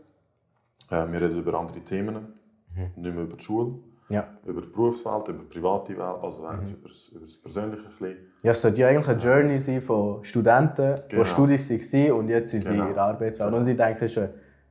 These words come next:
Speaker 2: ist ein geiler Kontrast zwischen
Speaker 1: Mhm.
Speaker 2: du, wo, wo voll in der Corporate-Welt bist,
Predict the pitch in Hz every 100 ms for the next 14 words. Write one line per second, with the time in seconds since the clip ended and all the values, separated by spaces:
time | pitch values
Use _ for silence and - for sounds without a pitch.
0 | _ 107 104 113 117 120 117 - 104 95
1 | 117 135 - - - - 101 85 95 90
2 | - - _ _ _ 123 117 123 131 110
3 | 95 92 - - 101 - 120 117 - 120
4 | 123 131 117 113 110 107 - 123 135